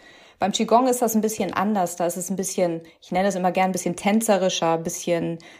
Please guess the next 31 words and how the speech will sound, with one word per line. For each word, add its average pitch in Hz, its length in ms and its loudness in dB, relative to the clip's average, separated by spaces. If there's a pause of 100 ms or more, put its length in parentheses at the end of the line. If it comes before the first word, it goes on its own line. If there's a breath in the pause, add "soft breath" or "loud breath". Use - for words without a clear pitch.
lockerer. 226 800 4 (340 loud breath)
Ähm, 170 180 -2
das 170 180 0
heißt, - 320 -2 (360)
die 185 220 -2
Bewegung 226 520 4
an 185 120 2
sich 247 420 0
muss 190 220 0
nicht 220 240 2
immer 190 220 2
exakt 190 420 -2
so 190 160 0
sein, 180 260 4
wie 185 120 0
ich - 120 -6
sie 180 120 -6
vorgebe, 196 1120 2 (240 loud breath)
sondern 185 500 2 (260 soft breath)
es - 140 -2
gibt 226 180 0
da 208 60 6
kein 196 180 0
richtig 196 380 -2
und 165 100 -2
falsch. 180 380 4
Es - 80 -4
ist - 60 -6
ein 185 60 0
bisschen 185 240 -2
spielerischer. 165 840 -2